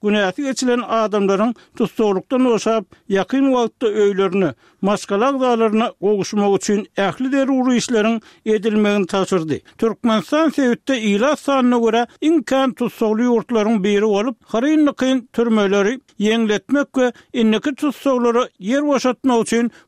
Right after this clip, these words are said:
köpçüliklerin günä geçiş praktikasyny ulanýar diýip synçylar aýdýar.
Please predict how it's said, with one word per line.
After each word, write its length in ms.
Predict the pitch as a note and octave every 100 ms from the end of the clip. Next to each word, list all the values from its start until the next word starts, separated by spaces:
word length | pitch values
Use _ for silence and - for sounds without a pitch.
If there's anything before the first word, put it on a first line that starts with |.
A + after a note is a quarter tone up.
| -
köpçüliklerin 880 | A#3+ - - A#3 A#3 - A3+ C4+ B3+ -
günä 340 | G#3+ B3 D#4
geçiş 320 | D4 B3 -
praktikasyny 720 | - C4 D4 - - B3+ G#3 C4
ulanýar 600 | A#3 A3+ A3+ A3 G#3 F#3
diýip 180 | A3 - -
synçylar 480 | G#3+ G#3+ - G#3 G#3
aýdýar. 400 | G#3 F#3+ F#3